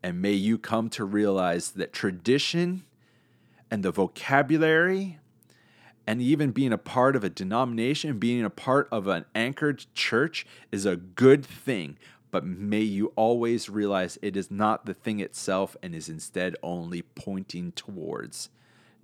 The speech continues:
deep, profound experiences of the G O D.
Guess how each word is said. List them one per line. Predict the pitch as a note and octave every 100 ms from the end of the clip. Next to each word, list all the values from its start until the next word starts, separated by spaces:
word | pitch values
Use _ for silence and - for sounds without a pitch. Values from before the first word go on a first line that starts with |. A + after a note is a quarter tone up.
| D2+
deep, | - F#2+ - - _ _ _
profound | - F2 - D#2+ D2+ C2+ - _ _
experiences | F2 - - F2 D#2+ D2 D2 C#2 - _ _ _ _
of | - D#2 C2+ - - _ _ _ _ _ _
the | -
G | D#2+ - E2+ D#2+
O | E2 D2+
D. | C#2+ D2+ C#2 C2 -